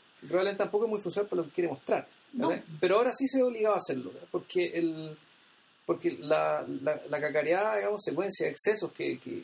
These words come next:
Speaker 1: que es en la película, curiosa, eh, son necesarios y son funcionales para, puta, bueno, para, para lo que te están mostrando. ¿Y qué es lo que te están mostrando? Y eso yo creo que en realidad la tesis de la película y por qué este, por qué Scorsese yo creo que aceptó, eh,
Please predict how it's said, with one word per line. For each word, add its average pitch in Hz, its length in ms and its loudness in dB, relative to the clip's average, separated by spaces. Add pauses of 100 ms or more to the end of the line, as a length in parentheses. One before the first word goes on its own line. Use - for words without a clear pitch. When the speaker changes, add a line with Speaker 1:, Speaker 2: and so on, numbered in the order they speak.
(280)
Speaker 1:
que 90 240 -12
es - 120 -8
en 139 100 -4
la 131 80 0
película, 139 360 -6 (600)
curiosa, 202 460 2
eh, 139 280 2 (520)
son 262 240 4
necesarios 220 580 2
y 139 60 -6
son 214 180 0
funcionales 202 540 -2
para, 190 480 0 (340)
puta, 110 180 -14
bueno, 131 220 -10
para, 131 200 -6
para 135 200 -6
lo 135 100 -4
que 135 80 -4
te 123 40 -8
están 151 200 -8
mostrando. 139 440 0 (460)
¿Y 165 100 -6
qué 254 80 4
es 277 60 2
lo 285 60 -2
que 262 80 4
te 226 60 -2
están 247 200 -2
mostrando? 196 460 2
Y 160 100 -6
eso 185 120 -4
yo 175 60 2
creo 175 120 0
que 170 80 -2
en 165 60 -8
realidad 165 220 0
la 160 100 -2
tesis 165 220 -2
de - 0 -
la 151 100 0
película 170 300 0
y 170 40 -2
por 143 120 -6
qué 180 120 -6
este, 170 280 -2
por - 160 -8
qué 180 120 -2
Scorsese 175 500 -2
yo 156 100 -4
creo 160 120 -2
que 160 60 -4
aceptó, 170 500 -2 (720)
eh, 131 460 -2